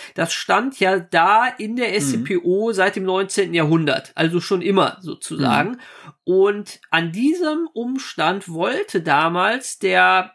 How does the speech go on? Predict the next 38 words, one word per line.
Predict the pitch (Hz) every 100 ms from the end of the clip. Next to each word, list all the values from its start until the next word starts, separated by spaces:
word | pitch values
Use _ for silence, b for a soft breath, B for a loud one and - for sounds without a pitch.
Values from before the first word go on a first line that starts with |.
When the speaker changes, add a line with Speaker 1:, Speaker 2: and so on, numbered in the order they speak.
| _
Speaker 1:
äh, | 160 175 175
wollten | 214 208
die | 185
Mütter | 190 240 196
und | 180
Väter | 208 220 190
des | 170
Grundgesetzes | - 170 170 - 202 220 226 269 233
nichts | 170 185 170 -
ändern. | - 240 247 156 -
Also | 156 175
man | 190 185
war | 208
sich | 180 -
auch | 202 269 -
Speaker 2:
Richtig, |
Speaker 1:
einig, | 156 147 156 208 269
Speaker 2:
ja. | 131 -
Speaker 1:
dass | 170 165
das, | 247 269
was | 202 180
damals | - 233 277 254
schon | - 170
in | 160
der | 147
S | -
tpo | 156 - - 143
stand | 143 - - 147 139
und | 170 156
jetzt | 196 190
immer | 226 226
noch | 185
steht, | - - 220 220
das | 196 -
sollte | 240 262
so | 202 190
weiter | 180 202 214 180
gelten. | 165 170 180 -